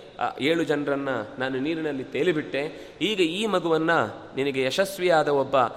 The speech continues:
ಸಂಸ್ಕಾರಯುಕ್ತನಾದ ಮಗನನ್ನಾಗಿ ಮಾಡಿಕೊಡ್ತೇನೆ" ಅಂತ ಕರ್ಕೊಂಡು ಹೋಗ್ತಾಳೆ. ಕರ್ಕೊಂಡು ಹೋಗಿ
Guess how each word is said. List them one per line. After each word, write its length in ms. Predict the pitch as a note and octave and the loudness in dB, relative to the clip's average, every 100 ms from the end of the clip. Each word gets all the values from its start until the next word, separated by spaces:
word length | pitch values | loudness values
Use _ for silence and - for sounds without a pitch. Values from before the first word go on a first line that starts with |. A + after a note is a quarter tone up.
| - | -6
ಸಂಸ್ಕಾರಯುಕ್ತನಾದ 1000 | - D#3 - G#3 F#3 E3 D#3 D3+ D3 C#3 | 0 0 4 4 6 4 0 -2 0 0
ಮಗನನ್ನಾಗಿ 640 | B2+ C#3 E3 D#3 C#3+ C3 | 0 2 2 2 0 0
ಮಾಡಿಕೊಡ್ತೇನೆ" 600 | A#2 C#3+ E3+ C#3 C#3 C3 | 0 -2 0 -2 -2 -2
ಅಂತ 140 | B2 B2 | -2 -2
ಕರ್ಕೊಂಡು 460 | A#2+ A#2+ D#3 E3 | 0 2 2 4
ಹೋಗ್ತಾಳೆ. 400 | C#3 B2+ A#2+ B2+ C3+ - - - | 2 2 0 0 -4 -14 -18 -4
ಕರ್ಕೊಂಡು 440 | B2+ D3+ F#3 E3+ | -4 -2 0 2
ಹೋಗಿ 420 | E3+ D#3+ C3 C3 | 2 2 -2 -4